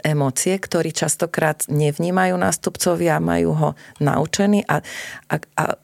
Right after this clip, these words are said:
komunikovať sa učili, čiže sa to môžu naučiť iným spôsobom. A keďže sú v učiacom procese, tak popri tých hard skilloch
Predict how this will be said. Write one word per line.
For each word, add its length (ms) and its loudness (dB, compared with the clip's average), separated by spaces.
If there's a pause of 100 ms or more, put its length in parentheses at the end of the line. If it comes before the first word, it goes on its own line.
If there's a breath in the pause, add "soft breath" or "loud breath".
(140)
komunikovať 600 0
sa 160 0
učili, 320 -2
čiže 240 -2
sa 160 -2
to 140 -6
môžu 480 0
naučiť 580 -2
iným 220 0
spôsobom. 560 -2
A 80 -2
keďže 400 -2
sú 180 0 (500 loud breath)
v 80 -12 (120)
učiacom 640 0
procese, 680 0 (480 loud breath)
tak 400 -2
popri 400 0
tých 320 -2
hard 240 0
skilloch 560 0